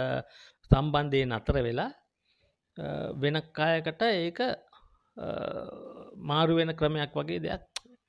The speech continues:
මේ පීල්ලෙන් අනිත් පීල්ලට යන කෝච්චියක් යනකොට මේ පීල්ල දිගේ ගිහිල්ලා අර පීල්ල පොඩ්ඩක් වෙනස් කරලා අන-, අනිත් පීල්ල, අනිත් පැත්තට යනවා. අන්න ඒ වගේ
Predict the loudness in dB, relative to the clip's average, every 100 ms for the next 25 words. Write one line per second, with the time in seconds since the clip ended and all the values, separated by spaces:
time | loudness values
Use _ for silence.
0 | _ _ _ _ -12 -10 -2 0 0 0
1 | -2 0 0 0 0 2 2 4 2 0
2 | 0 0 0 -2 -2 -4 -4 -4 -4 -6
3 | -4 -4 -2 -2 0 -2 -2 0 0 0
4 | 0 0 0 -2 -2 0 -2 -4 -4 -2
5 | -2 -2 -2 -2 -2 -4 -4 -4 0 4
6 | 4 2 -10 -8 -10 -10 -4 0 2 0
7 | -2 -6